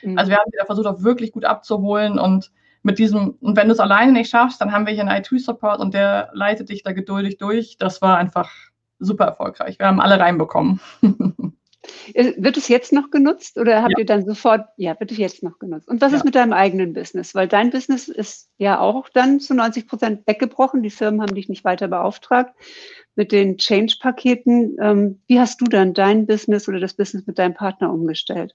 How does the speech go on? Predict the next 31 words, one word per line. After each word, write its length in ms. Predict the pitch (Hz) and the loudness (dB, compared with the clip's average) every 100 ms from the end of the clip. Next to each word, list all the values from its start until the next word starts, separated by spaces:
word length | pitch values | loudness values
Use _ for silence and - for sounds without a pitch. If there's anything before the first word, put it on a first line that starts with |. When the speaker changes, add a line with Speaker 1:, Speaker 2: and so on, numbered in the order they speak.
| _ | _
Speaker 1:
Was 120 | 214 | 0
machst 220 | 285 285 202 | 0 2 0
du 80 | |
heute? 320 | 175 156 - - _ _ - _ | 0 0 -2 -10 _ _ -20 _
Speaker 2:
<laughs> 440 | - 233 190 160 | 0 0 2 -4
Genau, 300 | - 233 175 | 2 4 4
was 140 | 196 226 | 4 4
mache 180 | 247 226 | 2 2
ich 100 | 180 | 2
heute? 240 | 160 160 | 0 0
Also 180 | 170 190 | 0 -2
ich 100 | 214 | 0
habe 200 | - 220 | 0 0
jetzt 140 | 220 | -2
die 60 | 220 | -4
Gewissheit, 420 | 190 220 240 240 | -2 -2 0 -2
dass 120 | 202 | -4
diese 200 | 208 208 | -6 -8
Großprojekte 720 | 214 180 240 - 220 208 208 - | -4 -2 -2 -2 -4 -4 0 0
alle 160 | 190 | 0
bis 120 | 196 | -2
einunddreißigsten 720 | - 185 196 185 185 185 - 190 | -2 0 0 0 -2 -4 -10 -12
zwölften 800 | - 180 190 - - 185 180 | -6 -4 -4 -10 -6 -4 -4
gecancelt 580 | 175 - 196 240 254 254 | -6 -4 0 0 0 -2
sind. 180 | 254 254 | 4 4
Das 120 | 247 | 4
heißt, 200 | 190 190 | 0 -2
dieses 240 | 208 208 202 | -2 -4 0
Jahr 400 | 180 180 190 196 - _ - | 2 4 2 -2 -14 _ -2
zwanzig 380 | 190 190 185 | 0 0 -4
zwanzig, 720 | - 180 190 185 190 190 - | -2 0 0 0 -2 -4 -12